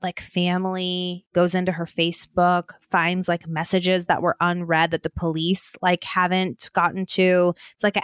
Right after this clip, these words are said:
active police investigation that, like, he's docu-, like, the film catches police interviewing him. It's this whole interesting thing. And it's really beautifully shot too.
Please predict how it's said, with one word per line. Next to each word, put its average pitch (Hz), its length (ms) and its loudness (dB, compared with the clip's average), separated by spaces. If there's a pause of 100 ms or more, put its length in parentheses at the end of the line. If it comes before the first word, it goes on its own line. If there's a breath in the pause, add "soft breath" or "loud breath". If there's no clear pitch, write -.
active 170 460 0
police 180 340 -2
investigation 196 1000 0
that, 160 360 2 (300)
like, - 320 -6 (180)
he's 208 380 2
docu-, 180 420 -2
like, 190 180 0
the 185 80 -2
film 208 560 2 (360 loud breath)
catches 196 560 2
police 180 580 -2
interviewing 170 480 0
him. 208 500 0
It's - 220 -4
this 208 240 -2 (360 soft breath)
whole 269 680 4
interesting 214 760 -2 (160)
thing. 180 540 2
And 196 140 2
it's - 220 -2 (360 soft breath)
really 285 580 4 (320)
beautifully 214 460 2
shot 151 500 2
too. 170 540 -2